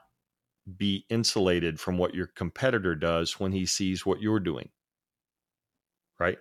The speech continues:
So now we're in a complex system, and companies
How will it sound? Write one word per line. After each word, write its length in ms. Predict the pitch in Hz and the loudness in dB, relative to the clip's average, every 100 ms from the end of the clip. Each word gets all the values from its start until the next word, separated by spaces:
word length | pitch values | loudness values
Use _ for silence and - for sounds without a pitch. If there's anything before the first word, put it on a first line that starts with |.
| - | -12
So 260 | - - | -12 -2
now 260 | 98 107 131 | 2 6 6
we're 220 | 135 113 | 6 4
in 140 | 110 95 | 2 0
a 60 | |
complex 1040 | - - - 113 117 107 - - 107 - | -2 -6 4 6 6 2 -2 4 4 4
system, 400 | - 131 - 87 - | -2 0 0 -2 -2
and 240 | 95 90 - - | -4 -4 -8 -10
companies 800 | - 139 110 87 92 135 - | 0 2 2 2 0 -2 -4